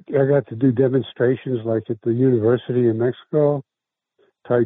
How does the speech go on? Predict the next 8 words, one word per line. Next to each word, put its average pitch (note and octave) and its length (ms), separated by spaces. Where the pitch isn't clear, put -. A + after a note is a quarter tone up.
Chi C3 240
demonstrations, C3 1080
I - 360
got, - 540
<laughs> - 840
so D3+ 140
one F3 240
time, D#3+ 280